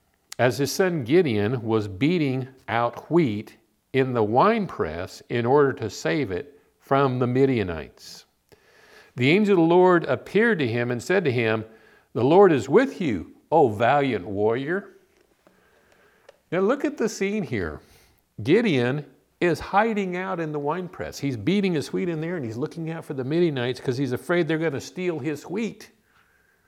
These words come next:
And here this angel comes in and says, "Greetings, valiant warrior."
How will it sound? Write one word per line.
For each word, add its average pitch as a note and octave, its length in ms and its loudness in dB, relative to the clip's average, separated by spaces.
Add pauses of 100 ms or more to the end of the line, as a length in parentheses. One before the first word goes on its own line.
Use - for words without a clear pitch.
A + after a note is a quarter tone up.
(520)
And C#3 140 2
here G3 180 8
this E3+ 180 6
angel F3+ 300 2
comes D3+ 320 -2
in E3+ 60 0
and E3 140 -4
says, A#2+ 260 -4 (440)
"Greetings, C3 640 -2 (120)
valiant G#2+ 720 0
warrior." A#2+ 540 -6